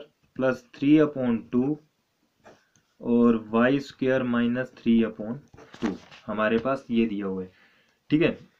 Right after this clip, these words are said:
सिंपल है, जैसे हमने क्वेश्चन किए वैसे ही इसको भी हम कर लेंगे। अब अगर हम इस क्वेश्चन में ध्यान से देखें तो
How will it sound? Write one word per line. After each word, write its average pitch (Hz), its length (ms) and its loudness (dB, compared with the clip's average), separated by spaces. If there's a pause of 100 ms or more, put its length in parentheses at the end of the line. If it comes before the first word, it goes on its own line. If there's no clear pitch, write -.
सिंपल 120 380 2
है, 156 80 6
जैसे 143 280 0
हमने 139 220 -4
क्वेश्चन - 840 -8
किए 143 220 2
वैसे 135 280 0
ही 131 180 -2
इसको 127 260 -6
भी 120 120 2
हम 139 200 -6 (140)
कर 117 120 -6
लेंगे। 101 340 -8 (3250)
अब 131 160 8
अगर 156 220 6
हम 160 120 4
इस 156 100 -2
क्वेश्चन 151 320 2
में 156 140 0
ध्यान 127 260 2
से 147 120 -4
देखें 135 340 -4
तो 151 140 2